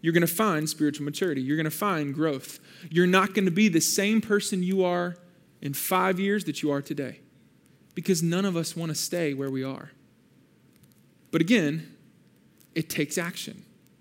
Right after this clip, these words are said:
Time is the only place that you grow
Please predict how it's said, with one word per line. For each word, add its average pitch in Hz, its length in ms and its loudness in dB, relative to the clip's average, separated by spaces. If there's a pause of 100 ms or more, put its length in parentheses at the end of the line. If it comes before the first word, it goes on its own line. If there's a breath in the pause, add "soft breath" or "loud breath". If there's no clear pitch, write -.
(1120 soft breath)
Time 180 320 0
is 180 120 2
the 156 100 -2
only 196 180 0
place 202 380 0
that - 80 -2
you 147 180 -6
grow 156 480 2